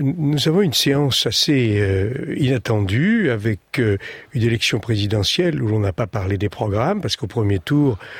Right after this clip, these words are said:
euh, on a parlé des affaires, au second tour, on a parlé de la candidate de l'extrême droite, ensuite, il y a eu les législatives où on n'a pas parlé du programme, mais on a parlé du ralliement d'un certain nombre de personnalités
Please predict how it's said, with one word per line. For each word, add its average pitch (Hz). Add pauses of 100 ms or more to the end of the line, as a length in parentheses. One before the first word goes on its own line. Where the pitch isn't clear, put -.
(220)
euh, 117
on 113
a 104
parlé 107
des 92
affaires, 160
au 107
second 104
tour, 117
on 101
a 98
parlé 104
de 98
la 95
candidate 95
de 113
l'extrême 101
droite, 151
ensuite, 139 (300)
il 113
y 117
a -
eu 117
les 107
législatives 107
où 117
on 107
n'a 107
pas 117
parlé 113
du 98
programme, 107 (360)
mais 131
on 107
a 104
parlé 107
du 104
ralliement 101
d'un 92
certain -
nombre 101
de 90
personnalités 107